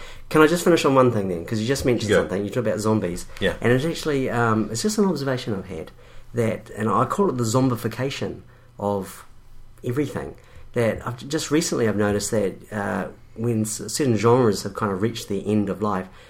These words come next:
Speaker 1: suddenly they start adding zombies to it to just completely rejuvenate it. I s-
Speaker 2: Right, so s-,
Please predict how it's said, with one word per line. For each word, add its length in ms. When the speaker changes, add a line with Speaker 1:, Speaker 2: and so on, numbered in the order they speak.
Speaker 1:
suddenly 380
they 100
start 280
adding 200
zombies 380
to 140
it 80
to 80
just 280
completely 320
rejuvenate 480
it. 100
I 40
s- 60
Speaker 2:
Right, 120
so 280
s-, 220